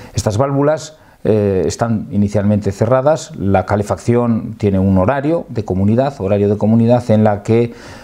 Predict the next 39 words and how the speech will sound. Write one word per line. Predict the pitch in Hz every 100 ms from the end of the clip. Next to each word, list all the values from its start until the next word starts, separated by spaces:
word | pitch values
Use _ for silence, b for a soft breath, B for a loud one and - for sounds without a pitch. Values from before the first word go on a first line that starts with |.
| B -
una | 113
vez | 127
encendida | 117 107 113 135 135 147
el | 120
agua | 110 110
está | - 113
recirculando | 104 - 123 113 131 123 120 127 143 - B B B B B B
a | 127 120
través | 113 127
de | 123
una | 131 113
montante | 110 107 120 98 87 92
y | 110
esta | - 113
montante | 120 117 117 110 120
es | 113
de |
la | 110 104
que | 110
tomaremos | - 104 101 101 92
el | 92
agua. | 78 71 - - _ _ _ _ _ _ - -
Cuando | - 151 151
un |
vecino | 123 120 110 92
demanda | 92 90 87
calefacción, | 85 101 120 135 - 165 143
pues | - -
automáticamente | 80 80 82 - 85 85 82
se | 92 110
abre | 107 117 127 -
y | 107 107
ese | 101 - 98 110
agua | 107 92
de | 90 85
calefacción | 87 - - 104 92
de |
la | 92
montante | 95 90 95 90 95